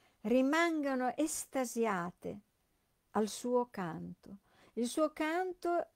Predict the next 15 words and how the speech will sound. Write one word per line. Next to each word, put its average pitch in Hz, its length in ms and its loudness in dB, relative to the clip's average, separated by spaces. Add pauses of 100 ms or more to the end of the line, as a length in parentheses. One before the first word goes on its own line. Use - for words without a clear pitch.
(280)
riusciva 285 880 -2 (460)
a 240 180 2
placare 240 1040 2 (360)
le 220 180 4
fiere 233 520 2
selvagge, 185 1120 -2 (360)
leoni, 202 920 4
pantere, 196 1000 0 (420)
tutti 320 580 -4 (280)
erano, 226 720 0 (420)
eh, 190 300 -4
come 247 260 -2
dire, 214 440 0 (400)
eh, 202 680 -4
storditi 262 1080 -2